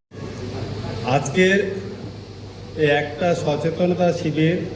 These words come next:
যেটা হ্যান্ডলুম ওয়েভার্সদের মূলত বিভিন্ন সোসাইটি ক্লাস্টারে যারা সদস্য, তাদেরকে ট্রেনিং ইমপার্ট করার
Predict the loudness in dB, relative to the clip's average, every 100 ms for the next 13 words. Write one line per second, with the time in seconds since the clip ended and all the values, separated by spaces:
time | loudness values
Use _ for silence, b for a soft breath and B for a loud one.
0 | -4 0 2 2 2 6 6 4 2 -4
1 | -6 -8 -10 -10 -12 -12 -12 -12 -14 -14
2 | -12 -10 -10 2 6 6 6 2 0 -2
3 | -2 -2 -2 -2 -4 -4 -6 -10 -6 0
4 | 2 2 2 2 4 4 4 0 0 -2
5 | 0 0 2 2 2 0 0 -2 -2 0
6 | 0 0 -2 -8 -10 -10 -12 -10 -12 -12
7 | -12 -10 -2 2 2 2 2 2 2 2
8 | 2 2 0 0 0 0 2 2